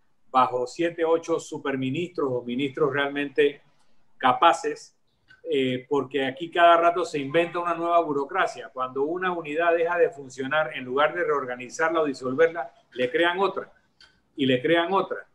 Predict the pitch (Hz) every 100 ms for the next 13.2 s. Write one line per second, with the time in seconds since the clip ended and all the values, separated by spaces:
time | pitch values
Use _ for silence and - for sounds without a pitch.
0 | _ _ _ - 131 127 127 143 139 151
1 | - 165 156 170 160 156 185 - 147 127
2 | 123 123 127 143 143 139 175 160 123 147
3 | 160 180 170 151 139 131 135 147 170 170
4 | 143 - 160 170 143 139 147 151 170 151
5 | 127 131 156 160 156 165 - - _ _
6 | _ _ - 127 123 127 123 123 151 160
7 | 160 151 135 - - 139 120 113 151 156
8 | 160 156 151 151 143 - _ _ _ _
9 | _ - 151 156 156 156 156 156 156 160
10 | 147 139 143 151 143 143 143 135 123 -
11 | 147 123 - - 135 135 131 190 196 208
12 | 185 147 135 175 170 180 - 185 147 135
13 | 143